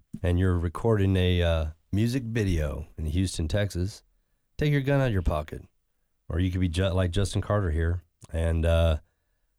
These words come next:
gun went off in his jacket while he was, uh, in his pocket while he was shooting a video, caught him in the head.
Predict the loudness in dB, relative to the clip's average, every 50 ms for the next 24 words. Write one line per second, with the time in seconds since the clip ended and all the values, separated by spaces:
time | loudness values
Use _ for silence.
0 | _ _ _ 0 2 2 4 4 4 4 2 2 0 2 2 2 0 0 2 2
1 | 2 2 2 0 -2 -4 -4 _ _ _ _ _ _ _ -2 0 2 4 4 4
2 | 4 2 2 2 2 2 2 4 2 2 0 0 -2 -2 -2 0 0 0 0 -2
3 | -2 0 2 2 2 2 2 0 -2 -2 -2 0 0 0 0 0 2 2 2 2
4 | 2 2 2 0 -2 -6 -6 -2 0 0 2 2 2 0 0 0 0 2 2 0
5 | 0 -2